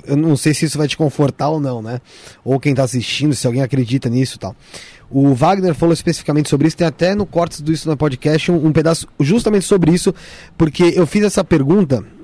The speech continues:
visando justamente mães que perderam filhos e saberem como, como a, a criança tá. E diz que, cara, é, é algo muito tranquilo, que é, é como se a, a, vai, a criança falece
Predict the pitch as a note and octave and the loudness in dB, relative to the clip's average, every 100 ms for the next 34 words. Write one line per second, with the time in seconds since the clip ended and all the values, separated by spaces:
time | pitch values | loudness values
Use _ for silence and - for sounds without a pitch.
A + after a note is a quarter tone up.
0 | - C3+ E3 C3+ C#3+ F#3+ D#3+ D#3 C3 F3+ | -14 -6 -4 -2 -2 -2 0 -2 -2 -6
1 | - F3+ E3 F3+ F3 - F#3+ F#3 F3+ E3 | -4 -2 -2 -2 -6 -6 -4 -2 -2 0
2 | D#3+ G#3 G3+ F#3 F3+ D#3 D3+ C3+ - D#3 | 0 -2 -4 -8 -8 -6 -4 -6 -6 -4
3 | E3+ E3+ D#3+ - - - - - - - | -2 -2 -4 -10 -20 -20 -20 -20 -20 -6
4 | D#3 D#3+ D3+ F3+ D#3+ G3 A3 F3+ E3 E3+ | 0 0 0 -2 0 0 0 -2 -2 0
5 | D#3 D#3 D#3+ D3+ C#3 B2 C3 - D#3 D#3+ | 0 -2 0 0 0 -2 -6 0 2 4
6 | D#3 - C#3+ - A2+ - - - - - | 2 0 -4 -2 -4 -6 -20 -20 -12 -4
7 | D3+ F#3+ G3+ G#3+ G3+ G#3 D3 C3 C3+ D3+ | -2 0 -2 -4 0 2 2 0 0 0
8 | D3 - D3 D#3 F#3 F3 E3+ E3+ G#3 G#3 | -2 -2 0 2 2 2 2 2 0 -2
9 | - F#3+ F#3 - F3 F3 C3+ A#2+ C#3+ C#3+ | 0 0 0 -4 0 2 2 2 -2 -2
10 | C3+ D#3+ D#3+ - E3+ A#2+ D3+ C3+ C#3+ C#3+ | -2 -2 -4 0 -2 0 -2 -2 -2 0
11 | B2 - D#3+ E3 D3+ B2 A2 G2 C#3+ C#3+ | -2 -2 0 0 -2 -8 -10 -6 -2 0
12 | C#3 F3+ - G3+ | 2 0 -2 -4